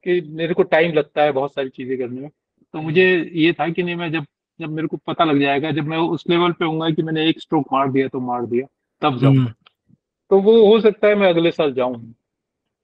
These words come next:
Speaker 2: ये तो सर,
Speaker 1: और
Speaker 2: बहुत बड़ी बात है ये। जी।
Speaker 1: नहीं, बड़ी क्या, ब-, देखो, पैसा है, पैसा पड़ा हुआ है, कहीं से आया है, कोई payment आई है, commercially मैं काम करता ही हूँ।
Speaker 2: जी, जी, जी।
Speaker 1: आ, मेरी बुक्स के भी पैसे आते ही हैं,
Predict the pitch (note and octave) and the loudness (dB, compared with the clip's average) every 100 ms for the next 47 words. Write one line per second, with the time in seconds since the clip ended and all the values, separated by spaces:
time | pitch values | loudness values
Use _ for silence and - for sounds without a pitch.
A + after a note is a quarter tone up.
0 | _ _ C3 B2+ C3+ B2 B2 C#3 C#3 B2 | _ _ -20 -20 -20 -20 -2 2 2 4
1 | B2 A#2+ A#2+ A2 B2+ - _ _ - A2+ | 4 2 0 -8 -12 -20 _ _ -20 -16
2 | A#2+ _ _ _ _ _ A3 C4 C4+ G3+ | -16 _ _ _ _ _ -2 0 0 -4
3 | D#3+ G3 A3+ G#3+ A#3 A3+ F#3+ E3 F3 E3+ | 0 2 4 2 2 4 2 -2 -4 -4
4 | F3 E3+ B2+ - _ D3 D3+ D#3+ D#3 D3+ | -4 -4 -6 -8 _ -4 0 0 0 0
5 | D3 - C3+ D3+ - _ C#3 C3+ C#3 C#3 | -4 -8 -10 -8 -10 _ -4 -2 0 -2
6 | C#3 B2+ _ _ _ _ - C3+ C3+ C3 | -2 -8 _ _ _ _ -4 -4 0 2
7 | B2+ C3 C3+ B2+ C3+ B2+ C3 B2+ C3 C3 | 2 2 0 -2 -8 -6 -8 -8 -8 -4
8 | B2+ C3 C#3+ D3 E3 D#3 D#3 D3 C#3+ C#3+ | -4 -2 -4 -4 -2 -2 -2 0 0 2
9 | C3 B2+ C#3 C3 C3 B2+ - A#2+ B2 B2 | -4 -2 -2 -2 -4 -10 -8 -4 -2 0
10 | A#2+ A#2+ B2 B2+ C3 C3+ C#3+ D#3 - _ | 0 0 0 0 0 0 0 -2 -6 _
11 | _ F3+ B2 A2+ D3 D3+ - D#3 D3+ D3 | _ -20 -20 -2 0 0 -4 -2 -2 2
12 | C#3 - C3 B2+ - B2+ B2 A#2+ | 0 2 2 2 0 -4 -4 -10